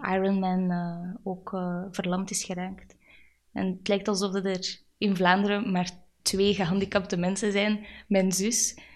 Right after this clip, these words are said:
die jong is en het goed kan uitleggen en er goed uitziet en daardoor op T V komt. En dan die, die andere man. Dus, ehm, zij is daar nu mee bezig om, eh,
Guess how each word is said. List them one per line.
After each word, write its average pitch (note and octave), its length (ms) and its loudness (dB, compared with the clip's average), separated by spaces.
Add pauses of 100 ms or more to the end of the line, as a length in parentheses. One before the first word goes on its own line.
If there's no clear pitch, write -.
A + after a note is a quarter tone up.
(140)
die F#3 480 -2
jong G3 200 4
is F#3+ 280 0
en F#3 120 -2
het F3+ 140 -2
goed G#3+ 160 -2
kan F#3+ 160 0
uitleggen F#3 460 -2
en F3+ 120 0
er E3+ 120 0
goed E3+ 200 -2
uitziet F#3 380 -6
en F#3 120 -2
daardoor F3+ 300 0
op F3+ 140 -6
T - 80 -14
V E3+ 260 -6
komt. A3 340 -6 (420)
En G3 160 2
dan F#3+ 240 2
die, F3 420 -2
die F#3 180 -4
andere F#3 280 -2
man. F3 360 -4 (540)
Dus, F3+ 420 0
ehm, F3 400 -2 (880)
zij G3 240 2
is G3 80 4
daar F#3+ 140 2
nu F#3+ 100 4
mee G3 140 4
bezig G3 380 2
om, F#3 300 0
eh, F3+ 440 -2